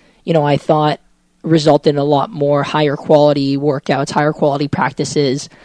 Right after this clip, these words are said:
um, and then that translates, translated to higher quality races. Um, so I would say that's certainly one thing um, and then aside from that, just,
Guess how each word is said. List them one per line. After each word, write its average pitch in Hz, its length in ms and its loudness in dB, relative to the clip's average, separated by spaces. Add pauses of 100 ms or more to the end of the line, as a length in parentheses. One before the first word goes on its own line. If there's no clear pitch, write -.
(180)
um, 147 480 0
and 147 320 0
then 147 160 0
that 143 180 -2
translates, 139 400 -6 (160)
translated 143 480 -2
to 147 80 -4
higher 135 240 -2
quality 139 400 0
races. 143 580 0 (520)
Um, 165 480 4
so 185 160 2
I 190 100 8
would 208 120 6
say 196 200 2
that's 160 500 0 (120)
certainly 180 420 -2
one 156 320 -2
thing 147 420 -2 (400)
um, 160 760 2
and 160 220 0
then 170 520 0 (120)
aside 185 320 0
from 175 160 -4
that, 170 260 2
just, - 460 0